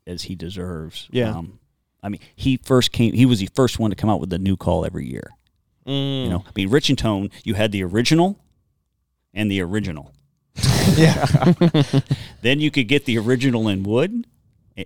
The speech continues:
Speaker 1: and, and butch, or you could get it in acrylic. But, you know, that was it.
Speaker 3: Yeah.
Speaker 1: And then, and even Tim, I mean, so it, it, they, they started, you know, with more and more calls, but, and then, then, and then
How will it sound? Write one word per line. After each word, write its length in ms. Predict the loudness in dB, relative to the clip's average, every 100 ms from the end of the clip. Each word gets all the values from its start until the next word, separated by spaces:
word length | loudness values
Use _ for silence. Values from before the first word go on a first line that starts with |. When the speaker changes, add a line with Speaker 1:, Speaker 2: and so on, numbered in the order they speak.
| -4
Speaker 1:
and, 220 | -2 -2 -4
and 220 | -4 -2
butch, 300 | -2 -4 -6 _ -6
or 100 | -4
you 100 | -4
could 160 | -2
get 140 | 0 0
it 120 | 0
in 240 | -2 -6 -10
acrylic. 500 | -10 -4 -4 -4 -14 -20 _ _ _ _ _ _ _
But, 160 | -14 -6
you 180 | -4 -2
know, 60 |
that 180 | -2 -2
was 140 | -4 -10
it. 200 | -10 -12 _ _ -6
Speaker 3:
Yeah. 220 | -4 -4 -10 -14
Speaker 1:
And 140 | -6 -2
then, 320 | -2 -2 -6 -12 _ _ _ _ -14
and 220 | -12 -8
even 300 | -4 -2 -2
Tim, 320 | -4 -2 0 0
I 60 |
mean, 180 | -2 -4
so 220 | -6 -6
it, 160 | -4 -8 -10
it, 320 | -14 -12 -6
they, 120 | -6
they 280 | -6 -8 -6
started, 420 | -6 -6 -6 -8
you 120 | -6 -4
know, 60 |
with 160 | -4 -4
more 240 | -4 -2
and 100 | -2
more 200 | -2 -4
calls, 400 | -6 -6 -4 -4
but, 160 | -4 -4
and 120 | -2
then, 200 | -2 -2
then, 240 | -2 -2 -4
and 220 | -4 -4
then 260 | -4 -6